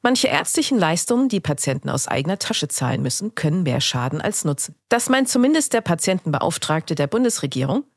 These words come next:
Stefan Schwarze, zum Redaktionsnetzwerk Deutschland R N D. Deshalb regt er an, bestimmte individuelle Gesundheitsleistungen, kurz igel, zu verbieten. Als Beispiel nannte er die Ultraschalluntersuchung zur Krebsfrüherkennung an Eierstöcken und Gebärmutter.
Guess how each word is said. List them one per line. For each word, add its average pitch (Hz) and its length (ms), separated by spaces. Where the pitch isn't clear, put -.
Stefan 135 380
Schwarze, 151 500
zum 262 180
Redaktionsnetzwerk 254 960
Deutschland 170 640
R 151 200
N 151 140
D. 127 280
Deshalb 262 380
regt 190 220
er 190 100
an, 226 220
bestimmte - 460
individuelle 170 520
Gesundheitsleistungen, 135 1160
kurz - 420
igel, 151 380
zu - 120
verbieten. - 560
Als 240 260
Beispiel 262 380
nannte 233 260
er 190 220
die 165 220
Ultraschalluntersuchung 147 1120
zur 175 200
Krebsfrüherkennung 160 960
an 127 260
Eierstöcken 202 560
und 143 180
Gebärmutter. 135 640